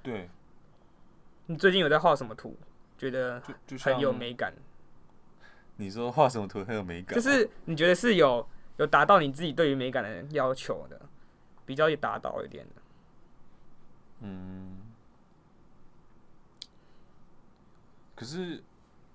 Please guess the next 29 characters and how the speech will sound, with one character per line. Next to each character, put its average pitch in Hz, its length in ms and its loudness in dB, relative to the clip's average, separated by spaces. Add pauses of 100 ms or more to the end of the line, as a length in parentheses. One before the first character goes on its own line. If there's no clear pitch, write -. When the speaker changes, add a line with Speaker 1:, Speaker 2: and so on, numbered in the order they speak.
Speaker 1:
都 165 100 0
是 170 140 -2
只 139 100 -4
有 147 100 4
当 123 280 4
下 123 260 4
觉 90 240 -6
得 87 140 -6
有， 64 200 -14 (300)
可 - 100 -14
是 107 540 -6
过 123 180 2
了 98 60 2
一 95 60 -6
阵 104 180 -6
子 92 100 -8
之 90 120 -10
后 95 120 -6
就 98 140 -10
觉 90 140 -12
得 85 100 -14 (320)
好 - 160 -8
像 101 80 -8
还 101 140 -8
不 90 100 -14
够 87 260 -8
这 85 140 -12
样。 55 100 -12 (220)
Speaker 2:
哦， 127 340 -6